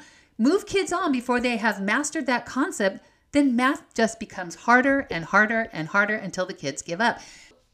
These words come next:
You shouldn't be learning material that is age dependent, but it should be rather dependent on your ability to understand it.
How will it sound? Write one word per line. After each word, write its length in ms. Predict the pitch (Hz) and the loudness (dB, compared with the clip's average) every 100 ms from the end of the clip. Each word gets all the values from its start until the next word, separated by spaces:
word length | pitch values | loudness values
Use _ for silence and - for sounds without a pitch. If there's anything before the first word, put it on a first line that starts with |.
| _ | _
You 100 | 226 | -4
shouldn't 320 | 226 330 370 330 | -2 -2 -2 -2
be 100 | 254 | -2
learning 260 | 240 226 | -2 -2
material 400 | 214 - 202 202 | -6 -4 -2 2
that 240 | 185 165 185 | 2 2 -2
is 260 | 180 175 - | -10 -8 -2
age 320 | 202 208 - | -2 -2 -6
dependent, 480 | 165 - 110 110 - _ 160 | -12 -12 -14 -14 -20 _ 0
but 300 | 185 165 196 | 2 2 -2
it 100 | - | -8
should 120 | 208 | -8
be 280 | 202 - _ _ _ | -10 -14 _ _ _
rather 380 | 185 196 202 190 | 2 4 4 0
dependent 500 | 196 - 185 185 165 | -4 -8 -6 -6 -6
on 120 | 165 | -8
your 120 | 156 | -8
ability 400 | 156 160 151 151 | -8 -8 -8 -10
to 140 | 147 - | -10 -12
understand 560 | - - - 147 139 | -16 -14 -8 -6 -6
it. 180 | - | -10